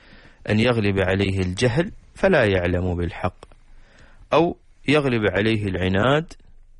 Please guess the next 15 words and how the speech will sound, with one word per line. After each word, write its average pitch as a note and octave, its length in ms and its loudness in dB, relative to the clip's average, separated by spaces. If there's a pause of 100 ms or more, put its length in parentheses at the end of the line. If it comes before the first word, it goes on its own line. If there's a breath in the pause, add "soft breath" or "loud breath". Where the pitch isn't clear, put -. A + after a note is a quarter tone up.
(300)
فيكون G2 540 0
عالما G2+ 440 0
بالحق F2+ 540 -6 (240)
ولكنه F2+ 720 0
لا G2+ 140 4
يتبع F#2+ 680 -2 (800 soft breath)
هذا F2+ 600 2 (140)
الحق. - 380 -4 (760 soft breath)
فهذه D3+ 340 2
سورة F#2+ 280 0
عظيمة، A2+ 340 0
وقفنا G#2+ 400 0
على - 200 0
شيء G2 300 0
من G2 360 2